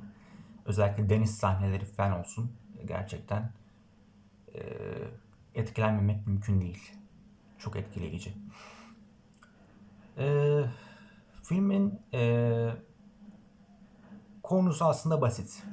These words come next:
Yani tamamen yalnızlık, aşk ve bu konulardan yürüyor.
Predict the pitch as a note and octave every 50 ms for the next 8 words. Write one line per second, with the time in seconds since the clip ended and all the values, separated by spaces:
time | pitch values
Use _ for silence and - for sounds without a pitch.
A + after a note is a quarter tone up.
0 | - - - - - - F#2+ D#2+ - G#2 G2 C#3 D3 C#3+ B2 A2 G#2+ G#2 G#2 A2+
1 | B2+ C#3 - - - - - - - B2 B2 B2 B2+ C3 C3 B2+ A2+ G2 - G2+
2 | G2+ - - - - - - - - - - - - - - - - A#2+ A#2+ -
3 | - - - - - - - - - - - - - - - - - - - -
4 | - - - - - - - _ - - - - A#2 A2+ A2+ A2+ A2 A2 A2 A2
5 | G#2+ G#2+ - - - - - - - - - - - - - - - - - -
6 | - - - - - - - - - C#3+ C#3+ - C3+ C3 B2+ B2 A#2+ A#2+ A#2 A2
7 | A#2 A2 G2+ F#2+ F#2+ F#2 E2+ F2